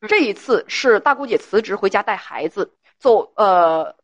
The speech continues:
Speaker 1: 嗯。
Speaker 2: 你说走后第一天，你让你妈从老家过来帮你看孩子，你妈发现她放冰箱里的燕窝不见了，你当时还说在最下面。
Speaker 1: 哦。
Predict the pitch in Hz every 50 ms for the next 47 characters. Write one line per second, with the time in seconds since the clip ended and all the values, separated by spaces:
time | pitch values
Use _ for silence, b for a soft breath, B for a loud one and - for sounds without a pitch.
0 | _ _ - 220 185 - - 233 220 214 320 339 330 - 285 226 180 165 240 -
1 | - 403 359 254 214 - 320 285 - 269 294 294 - - 214 190 277 - 208 185
2 | 175 254 254 233 190 170 160 - - _ 226 226 220 226 226 226 - _ _ 208
3 | 220 233 165 113 - - 202 208 - 220 208 170 175 - 226 240 240 320 311 -
4 | - 214 214 208 - - - - - - - 208 - b b b b b - 220
5 | 220 240 247 262 - 262 254 269 - 262 208 196 226 220 - 262 240 - 254 254
6 | 240 262 240 220 170 170 185 220 262 262 226 208 202 214 220 220 220 220 - -
7 | - - 196 175 160 135 143 135 - - _ _ _ _ - 208 202 214 202 214
8 | 208 - 208 - 190 196 - - 202 190 - 240 220 - 262 233 - - - 254
9 | 262 254 180 165 156 - -